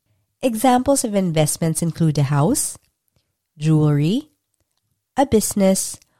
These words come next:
or even an education. Because once you have paid for these things, they usually make you richer in some way. When the cost of something is steep,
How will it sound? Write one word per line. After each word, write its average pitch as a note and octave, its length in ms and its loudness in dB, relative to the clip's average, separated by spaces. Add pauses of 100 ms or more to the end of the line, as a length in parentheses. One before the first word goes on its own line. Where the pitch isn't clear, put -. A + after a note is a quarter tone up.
(240)
or B3+ 140 2
even G#3+ 340 0
an F#3+ 160 0
education. D3 840 0 (840)
Because D#4+ 400 -2
once A3+ 400 0
you A3+ 80 2
have G#3 300 0
paid F3 280 0
for E3+ 200 2
these E3 340 -4
things, - 580 -6 (540)
they D#4 80 0
usually A3+ 480 2
make E3+ 320 0
you E3+ 100 2
richer D#3 460 0
in B2 220 -6
some C3+ 320 -2
way. C#3 280 0 (1160)
When E4 140 0
the F4 80 0
cost A#3+ 400 0
of G#3 140 0
something F#3+ 540 -2
is E3 100 0
steep, - 560 -6